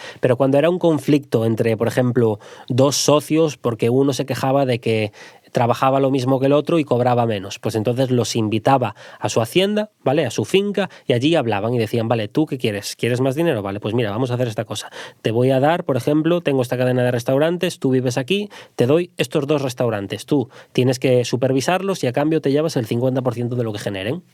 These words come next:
¿Qué te parece? ¿Hay trato? Hay trato". Y el otro, pues a lo mejor se quedaba a, a, a pachas o le pedía algo más. "Ah, pues yo quiero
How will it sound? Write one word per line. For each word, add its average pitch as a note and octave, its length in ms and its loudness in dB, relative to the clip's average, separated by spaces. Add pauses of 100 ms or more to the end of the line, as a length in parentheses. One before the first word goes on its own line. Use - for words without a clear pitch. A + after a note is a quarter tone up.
(440)
¿Qué D#3 80 0
te D3+ 100 0
parece? B2 380 -2 (180)
¿Hay D#3 140 0
trato? F#3 300 -2 (220)
Hay D3 120 4
trato". B2 440 -2
Y C3 100 0
el D3+ 100 2
otro, D#3+ 220 0
pues E3 180 -2
a C3+ 40 0
lo A#2+ 80 0
mejor C#3 200 -4
se C3+ 80 -4
quedaba B2 340 0
a, B2 720 -2
a, C3+ 40 -2
a B2+ 80 -4
pachas E3 400 -2
o C#3+ 120 0
le B2+ 120 0
pedía B2 280 0
algo A2+ 120 -2
más. G#2+ 200 -4
"Ah, D#3+ 120 0
pues B2+ 160 -2
yo C#3+ 140 0
quiero F#3 320 0